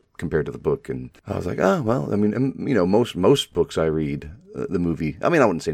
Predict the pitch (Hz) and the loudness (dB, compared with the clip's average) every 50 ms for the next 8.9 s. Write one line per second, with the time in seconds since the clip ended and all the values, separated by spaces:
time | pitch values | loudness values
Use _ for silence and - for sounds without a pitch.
0 | 78 - - 85 76 - - 92 90 85 73 80 76 - 78 - - 82 82 76 | -4 -6 -6 -8 -8 -8 -6 -4 -4 -4 -4 -6 -6 -6 -6 -8 -6 -8 -8 -2
1 | - 82 82 82 78 80 73 69 69 - - - - - _ _ _ - 87 87 | 2 2 2 4 2 0 -4 -4 -6 -12 -16 -18 -20 -20 _ _ _ -2 0 0
2 | 90 95 117 117 - 101 87 76 - 120 - 110 98 85 78 78 76 71 73 - | 2 2 2 2 4 2 2 2 0 2 2 2 2 2 0 -2 -2 -2 -4 -8
3 | - 64 67 67 - 82 - 71 69 67 65 62 58 - - - 80 65 62 69 | -10 -14 -10 0 2 2 2 2 0 -2 -2 -2 -2 -2 -2 -4 -4 -2 -2 -2
4 | 73 69 62 62 73 71 67 62 78 78 69 - - - _ 80 73 76 80 73 | -4 -4 -4 -4 -4 -4 -4 -2 -2 -2 -2 -4 -8 -16 _ -12 -6 -4 -4 -4
5 | - - 71 69 73 90 104 101 80 80 76 98 87 - - - - - - - | -4 -4 -6 -4 0 4 4 4 4 2 0 -2 -2 -2 -4 -10 -14 -14 -8 -4
6 | - 87 80 80 85 78 76 73 73 71 71 92 90 87 85 73 67 71 73 71 | -2 -2 0 0 -2 -2 -2 -4 -6 -4 0 0 2 2 2 -2 -4 -4 -6 -6
7 | 67 65 67 65 78 80 76 98 107 104 104 90 76 80 73 78 - - 73 69 | -6 -6 -8 -10 -8 -6 -2 2 4 6 6 4 4 2 -2 -4 -4 -4 -4 -4
8 | 67 65 62 - - 76 69 67 71 73 69 71 71 71 69 60 - - | -4 -6 -8 -2 -2 0 0 0 -2 -4 -2 0 0 0 -2 -4 -8 -16